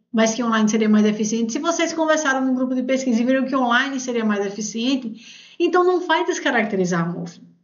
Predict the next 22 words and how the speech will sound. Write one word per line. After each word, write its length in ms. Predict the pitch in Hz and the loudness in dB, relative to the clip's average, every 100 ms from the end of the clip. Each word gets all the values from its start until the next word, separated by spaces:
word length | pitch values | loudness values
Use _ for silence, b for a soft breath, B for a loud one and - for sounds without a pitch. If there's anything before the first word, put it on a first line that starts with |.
| _ _ - - | _ _ -14 -6
O 60 | |
projeto 420 | 226 262 254 285 | 0 2 2 0
que 120 | 294 330 | 0 -2
foi 180 | 285 | 0
aprovado, 680 | 226 190 190 175 202 262 208 | 0 -2 -4 -2 0 0 -2
né, 220 | 202 226 B B - | -4 -6 B B -4
não 140 | 233 | 0
vai 100 | 277 | 2
descaracterizar 640 | 277 285 247 226 214 202 | 0 0 -2 0 -2 -2
o 60 | 185 | -2
projeto. 340 | 202 175 165 | -2 -2 -2
O 80 | 208 | -2
projeto 440 | 233 233 247 269 | 0 0 2 -2
que 120 | 277 262 | -4 -6
foi 160 | 233 | -2
aprovado, 520 | 214 214 202 220 226 | -2 -2 -2 0 2
ele 120 | 233 254 | 2 -2
tem 260 | 302 311 | 0 2
a 80 | 320 | 4
mesma 600 | 269 269 320 330 254 208 | 4 4 4 4 0 -2
essência, 800 | 190 - 180 170 170 170 - - - | -4 -6 -4 -4 -4 -8 -12 -20 -6
tá? 360 | 214 220 - | -4 -4 -8